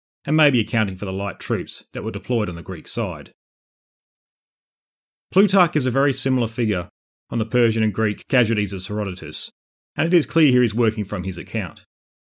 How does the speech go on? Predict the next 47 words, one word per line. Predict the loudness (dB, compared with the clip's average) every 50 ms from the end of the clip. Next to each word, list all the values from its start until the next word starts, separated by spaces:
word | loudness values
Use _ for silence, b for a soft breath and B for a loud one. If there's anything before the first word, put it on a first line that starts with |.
| _ _ _
though | 0 0 2
he | 2
does | 2 2 2 2 0
dispute | -2 -6 -6 -2 -2 -2 -2
the | -2 -2
figures | 0 0 0 0 0 0
on | 0
the | -2
Greek | -2 -2 -2 -4 -4 -4
casualties, | -4 -2 -2 -2 -2 -4 -6 -8 -12 -14 -16 -16 _ _ _ _ _ _
although | -2 0 2 4 4 4 4
agreeing | 4 2 2 2 2 4 2
with | 2 0
the | -2
Spartans, | -6 -4 -2 0 0 0 -2 -4 -6 -6
Tegeans, | -4 -4 -4 -2 -2 -2 -4 -4 -4 -8 -12 -12 -10
and | -8 -8
Athenian | -6 -4 -4 -4 -2 -4 -4
losses. | -6 -6 -6 -8 -10 -10 -12 -14 -16 -18 _ _ _ _ _ _ _ _ _ _ _ _ _ _ _ _ _ _ _
He | -2 0
then | 2 4
argues | 4 4 4 4 2 0 0 0
that | -2
the | -2 -2
centre | -2 0 0 0 -2 -4
of | -4
the | -6 -6
Greek | -4 -2 -2 -2 -2
line | -2 -2 0 0 0 -2 -4 -6 _ _ _ _ -12
took | -8 -6 -2 0
more | 2 4 4 4
of | 4
an | 4
active | 2 2 0 -2 -2 0
role | 2 2 4 4 4
in | 2
the | 2
battle, | 0 0 0 0 0 -2 -4 -6 _ _ _ _ _
which | -12 -8 -2 -2
added | 0 0 -2 -2
to | -4 -6
the | -6
total | -4 -4 -2 -2 -2
losses, | -2 -2 -4 -4 -4 -6 -8 -8 -10 -12 -12
which | -12 -12 -10
he | -10 -6
gives | -2 0 0 0 -2 -6 -12